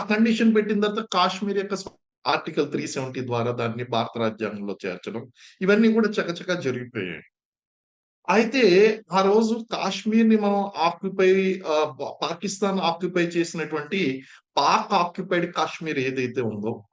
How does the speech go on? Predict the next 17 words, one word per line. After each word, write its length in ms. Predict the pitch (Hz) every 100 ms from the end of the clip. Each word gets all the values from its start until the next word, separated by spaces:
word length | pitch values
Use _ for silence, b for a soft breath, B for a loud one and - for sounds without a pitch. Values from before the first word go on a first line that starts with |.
| _ _ _ _ -
ఆ 60 | 139 143
పాక్ 360 | 156 220 -
ఆక్యుపైడ్ 440 | 214 208 196 185 185
కాశ్మీర్‌ని 640 | 175 - 170 151 156 170 165 147 185 190 B B 156
మనం, 220 | 170 180 175 147
మనం 160 | 170 185
వెళ్ళాం, 280 | 175 220 175
పాకిస్తాన్ 500 | 139 143 220 220 208
మీదకి 200 | 208 196
యుద్ధానికి 340 | 175 202 202 202
వెళ్ళామండి. 520 | 175 180 131 92 98 -
ఎందుకంటే 420 | 131 170 175 180 208 b b b
ఈ 100 | 175
కాశ్మీర్‌ని 520 | 175 170 180 208 202 -
సపోర్ట్ 380 | 185 180 170 -
చేస్తూ. 360 | 156 - 135 98 - _ _ _ _ _ _ _ -
అయితే 320 | 202 226 254